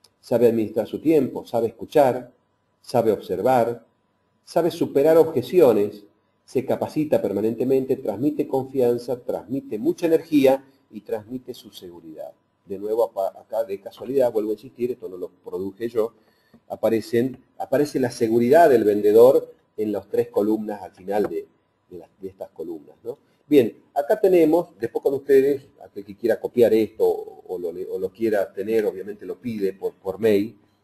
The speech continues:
eh, a Autológica o a mí, eh, después lo van a poder ver en detalle, pero simplemente, vuelvo a recordarles, un resumen, eh, de dos reuniones de vendedores, de cuarenta, total ochenta vendedores, donde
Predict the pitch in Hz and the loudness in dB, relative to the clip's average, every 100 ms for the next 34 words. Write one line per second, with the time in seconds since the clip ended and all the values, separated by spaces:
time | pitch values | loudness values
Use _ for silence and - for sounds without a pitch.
0 | _ _ _ _ - 92 92 90 90 92 | _ _ _ _ -10 -6 -6 -8 -16 -20
1 | 92 82 90 92 95 104 101 104 95 87 | _ -10 -10 -4 2 2 2 -2 0 2
2 | 95 117 104 104 _ _ _ _ _ 92 | 2 2 0 -2 _ _ _ _ _ -14
3 | 90 87 87 _ _ _ _ _ 107 - | -12 -16 -20 _ _ _ _ _ -12 0
4 | 120 117 117 110 110 117 123 139 156 165 | 4 4 4 2 4 4 2 2 6 6
5 | 151 175 180 302 285 - 151 139 139 139 | 6 2 -2 -2 -2 -2 0 4 4 4
6 | 143 147 147 104 127 127 123 123 170 160 | 2 0 0 -2 0 2 0 -2 0 4
7 | 135 131 156 - _ _ - 165 160 160 | 4 2 -2 -6 _ _ 2 4 4 2
8 | 220 196 120 117 131 _ _ _ _ - | 4 6 6 4 0 _ _ _ _ -12
9 | 110 107 104 101 101 104 104 127 123 170 | -10 -8 -10 -10 -18 -20 2 4 8 8
10 | 165 131 110 107 117 165 160 120 107 104 | 6 2 -2 2 6 8 8 6 4 4
11 | 110 123 165 120 - 95 104 104 107 104 | 4 4 6 4 2 2 2 0 -4 -4
12 | 92 104 101 95 117 131 131 151 151 135 | -6 -4 -6 -6 -10 -8 -8 -6 -6 -6
13 | 147 135 139 135 147 | -6 -6 -6 -6 -12